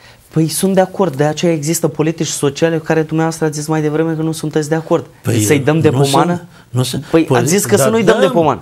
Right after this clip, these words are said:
Speaker 2: la ăla
Speaker 1: Domnule
Speaker 2: care nu poate munci puiul, dar la ăla care poate munci nu-i dau. Să-l văd întins. Uite, fântâna alături și el cere să-i scot eu găleata cu apă. Lui ăla nu-i dau.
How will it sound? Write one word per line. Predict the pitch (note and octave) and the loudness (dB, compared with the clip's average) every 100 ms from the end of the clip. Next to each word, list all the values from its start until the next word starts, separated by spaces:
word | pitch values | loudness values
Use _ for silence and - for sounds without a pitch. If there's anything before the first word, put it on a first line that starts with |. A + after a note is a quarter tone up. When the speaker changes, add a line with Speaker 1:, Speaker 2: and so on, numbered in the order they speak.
| - | -6
Speaker 2:
la | C#3 B2+ | 0 2
ăla | |
Speaker 1:
Domnule | D#3+ G3 E3 | 4 2 4
Speaker 2:
care | F3 E3+ | 2 2
nu | E3+ | 0
poate | E3 F#3 F3+ E3+ | 2 2 2 2
munci | E3+ D3+ C#3+ - F#3+ A#3 G#3 | 2 2 0 -2 0 0 0
puiul, | - D3+ A2+ E2 - - - - - | 0 0 0 -2 -10 -20 -20 -20 -14
dar | - A2+ A2 | -4 0 0
la | G#2+ | 2
ăla | A#2+ B2+ | 2 0
care | - A#2+ A#2 | 0 -2 -2
poate | F#2 B2 A2 A2+ G#2+ | -2 -2 0 -2 -2
munci | A2 F2+ A#2 | -4 -4 -4
nu-i | A#2 B2+ D3 B2+ A#2+ | -2 0 0 -2 0
dau. | A#2+ E2+ - _ - B2+ - | 0 -2 -12 _ -18 -16 -8
Să-l | - A#2+ A2+ | -4 -2 0
văd | B2 C#3+ C3+ | 0 0 0
întins. | C3 B2+ E3+ D#3+ B2 G#2 - - - - - - | -2 0 0 0 -2 -4 -8 -12 -18 -20 -14 -2
Uite, | C3+ C3+ | -2 0
fântâna | C3+ D#3+ C#3 - G3 F3 C#3 | -2 0 0 2 2 4 2
alături | C#3 C#3+ D#3+ F3 E3 | 2 2 2 0 2
și | D#3 | 2
el | D3 C#3 | 0 2
cere | E3 E3 | 0 0
să-i | D3 D3+ C3 | 0 0 -2
scot | - D#3+ C#3+ | 0 -2 0
eu | D3+ E3+ - - | 0 0 -2 -8
găleata | - B2+ C3 A#2+ C3 G#2+ | -2 0 0 -2 -2 -4
cu | - | -2
apă. | G#2 F#2+ G#2+ | -4 -4 -2
Lui | A#2 A#2+ | 0 2
ăla | C3+ B2+ | 0 0
nu-i | B2+ D#3+ A#3+ G#3+ B2 | 0 0 0 0 -2
dau. | - - - | -4 -6 -16